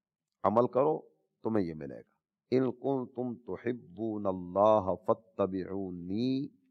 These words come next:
یحببکم اللہ۔" تم اللہ سے محبت کرنا چاہتے ہو نا، میری پیروی کرو، میری سیرت کو اپناؤ۔ تم میری پیروی کرتے چلے جاؤ گے، اللہ تمہیں اپنا محبوب بنا لے گا۔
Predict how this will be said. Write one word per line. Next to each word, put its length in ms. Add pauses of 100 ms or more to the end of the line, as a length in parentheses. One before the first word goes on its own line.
یحببکم 800
اللہ۔" 280 (1080)
تم 200
اللہ 240 (120)
سے 60
محبت 480
کرنا 260
چاہتے 360
ہو 120
نا، 100 (720)
میری 240
پیروی 360
کرو، 200 (880)
میری 180
سیرت 360
کو 120
اپناؤ۔ 300 (760)
تم 180
میری 200
پیروی 340
کرتے 300
چلے 200
جاؤ 220
گے، 140 (120)
اللہ 400
تمہیں 200
اپنا 240
محبوب 640
بنا 280
لے 180
گا۔ 160